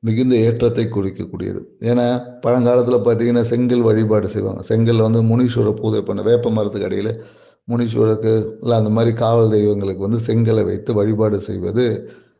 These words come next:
நம்மளுடைய முன்னோர்களின் வழக்கம். அது மீன ராசிக்காரங்களுக்கு செங்கல் வழிபாடு என்பது மிகுந்த ஏற்றத்தை கொடுக்கும்.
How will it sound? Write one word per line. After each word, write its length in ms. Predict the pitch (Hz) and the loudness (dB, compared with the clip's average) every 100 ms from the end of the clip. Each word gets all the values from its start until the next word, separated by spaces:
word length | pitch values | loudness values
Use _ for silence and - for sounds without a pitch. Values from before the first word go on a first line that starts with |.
| _ | _
நம்மளுடைய 400 | 110 110 107 104 | -6 0 2 2
முன்னோர்களின் 680 | 104 113 120 113 110 110 104 | 2 2 2 2 0 0 -2
வழக்கம். 340 | 98 98 - - - _ _ _ - | -2 -6 -10 -14 -20 _ _ _ -8
அது 260 | 104 131 175 - - 117 | -4 0 -2 -4 -6 -2
மீன 420 | 127 156 165 160 | 0 0 0 2
ராசிக்காரங்களுக்கு 960 | 143 131 131 139 123 123 120 123 117 117 | 2 0 0 -2 0 2 2 2 0 0
செங்கல் 320 | 117 127 127 | 2 4 4
வழிபாடு 400 | 120 113 110 110 | 4 4 4 2
என்பது 300 | 107 110 120 113 | 2 0 -2 -2
மிகுந்த 440 | 107 110 147 156 127 | -4 -4 -2 2 4
ஏற்றத்தை 440 | 120 110 107 107 | 4 2 0 -2
கொடுக்கும். 340 | 104 95 - | -4 -6 -8